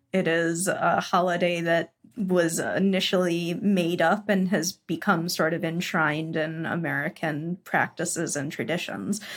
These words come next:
So there's really two different origin stories that we could tell about Thanksgiving.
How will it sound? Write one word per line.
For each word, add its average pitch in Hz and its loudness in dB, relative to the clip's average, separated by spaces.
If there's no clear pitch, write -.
So - 2
there's 208 4
really 220 4
two 220 4
different 190 0
origin 165 -2
stories - 0
that - 0
we - -2
could - -4
tell - 0
about - -2
Thanksgiving. 151 -4